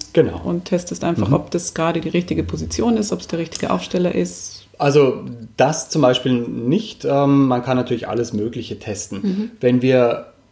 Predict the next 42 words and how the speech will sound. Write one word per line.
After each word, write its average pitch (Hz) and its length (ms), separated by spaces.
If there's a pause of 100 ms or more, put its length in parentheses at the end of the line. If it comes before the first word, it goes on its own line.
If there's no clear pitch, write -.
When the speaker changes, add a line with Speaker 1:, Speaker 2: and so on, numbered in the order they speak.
(600)
Speaker 1:
uns 127 200
das 123 120
vorstellen, 151 640 (540)
am 113 140
Anfang 135 380
überprüfe 139 480
ich - 100
mal, 110 380 (320)
ähm, 107 360
nachdem 104 320
der 104 140
Klient 110 280
seine 98 200
Geschichte 101 380
erzählt 117 400
hat, 113 140
ob 104 120
er 110 100
überhaupt 104 380
bereit - 320
ist - 140
für - 120
die - 120
Aufstellung. - 560 (420)
Das 113 160
ist 123 100
jetzt, - 460
ähm, 113 260
kein 117 260
Gut- 139 180
oder 113 160
Schlecht-Faktor, 135 720
sondern 117 300
manchmal 117 420
muss 117 200
noch 110 140
mit 110 160
dem 107 120
Klienten 113 340
was 98 160
geklärt 131 460
werden, 113 320